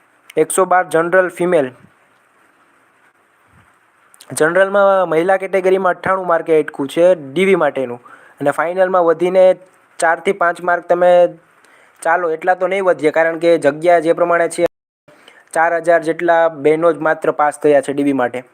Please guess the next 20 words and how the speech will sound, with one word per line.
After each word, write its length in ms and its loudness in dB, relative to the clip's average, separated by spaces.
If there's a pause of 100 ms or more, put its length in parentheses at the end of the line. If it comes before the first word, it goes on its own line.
(380)
તો 60 2
એટલું 200 0
બધું 320 2
આ 40 2
જનરલ 300 -2
કેટેગરીમાં 680 0
મેરિટ 360 -4
નહીં 200 2
અટકશે 420 -2 (520)
મહિલા 260 2
ઉમેદવાર 360 -2
માટે. 280 -8 (880)
સો 180 2
ઉપર 200 0
માર્ક 280 -2
હશે 220 -2
તો 80 -8
તમારું 260 0
ફાઇનલ 320 -4
છે. 180 -14